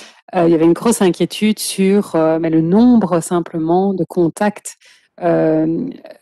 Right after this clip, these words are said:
que pouvaient entretenir des enfants de moins de douze ans, pour lesquels jusqu'ici, il n'y a jamais eu encore aucune limite au niveau, euh, de l'extrascolaire. Donc, c'est la, plutôt la multiplication des différentes activités, euh, qui posait vraiment question aux experts.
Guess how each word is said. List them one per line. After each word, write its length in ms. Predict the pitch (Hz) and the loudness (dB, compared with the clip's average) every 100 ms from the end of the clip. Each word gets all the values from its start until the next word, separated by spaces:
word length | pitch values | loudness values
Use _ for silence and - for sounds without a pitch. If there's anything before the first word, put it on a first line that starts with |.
| - - - | -20 -20 -12
que 80 | - | -6
pouvaient 380 | - 175 165 190 | -4 -2 0 2
entretenir 580 | 170 - 185 - 196 214 | 2 -2 -6 -2 0 2
des 120 | 175 | 0
enfants 280 | 160 - 175 | -2 -2 -2
de 40 | |
moins 180 | 170 165 | 0 0
de 60 | 160 | 0
douze 240 | 160 156 | -4 -2
ans, 260 | 214 226 202 | 0 2 0
pour 120 | 180 | -4
lesquels 380 | 165 202 202 196 - - - | -2 0 0 -2 -12 -20 -8
jusqu'ici, 540 | 185 - - - 208 | -6 -6 -6 -2 0
il 40 | |
n'y 80 | 196 | 2
a 60 | 170 | 2
jamais 360 | 170 170 196 | 0 0 0
eu 200 | 196 185 | -2 -2
encore 440 | 175 170 180 170 - | -2 -4 -8 -12 -6
aucune 340 | 202 - 220 208 | -6 0 0 2
limite 500 | 185 175 180 - - | 0 0 -2 -6 -14
au 80 | 190 | -2
niveau, 400 | 185 175 185 180 | 0 0 -2 -4
euh, 100 | 180 | -2
de 100 | 185 | -4
l'extrascolaire. 760 | 180 180 - 180 - 180 185 185 | -4 -6 -10 -12 -8 -8 -4 -2
Donc, 160 | 180 | -2
c'est 120 | - 196 | -2 -4
la, 120 | 175 | -4
plutôt 380 | - - - 214 | -6 -10 -2 0
la 120 | 185 | 0
multiplication 1000 | 190 226 220 - - - 196 180 - 202 | 2 2 0 -4 -10 -6 -4 -4 -2 0
des 140 | 175 | 0
différentes 560 | 170 180 - 190 196 175 | -2 -6 -6 -2 0 0
activités, 640 | 165 - 170 165 - 202 202 - - - _ - | -2 -6 -12 -12 -4 -4 -4 -16 -20 -20 _ -4
euh, 80 | 170 | -4
qui 180 | - - | -4 -4
posait 300 | 190 180 180 | 0 0 0
vraiment 340 | 165 175 180 | -2 0 0
question 500 | - 170 - 190 185 | 0 -6 -4 -4 -2
aux 120 | 185 | -2
experts. 480 | 165 - - - | -2 -4 -12 -18